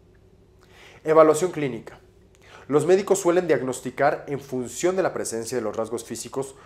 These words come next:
como extremidades cortas, estatura baja,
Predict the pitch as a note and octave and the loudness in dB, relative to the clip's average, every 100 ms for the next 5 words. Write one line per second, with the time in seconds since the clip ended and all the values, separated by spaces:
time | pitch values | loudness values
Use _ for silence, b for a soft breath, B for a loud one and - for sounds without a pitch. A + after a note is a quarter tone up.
0 | B - E3+ - C3+ C3+ C3+ C3 B2+ - | B -6 -4 -2 -4 0 0 0 -2 6
1 | D3+ D3 B2 A#2+ - B B E3 D#3 C3+ | 6 6 0 -6 -10 B B -8 -6 -4
2 | B2+ A2+ B2 A#2+ A#2 A2+ | -2 2 0 0 -6 -10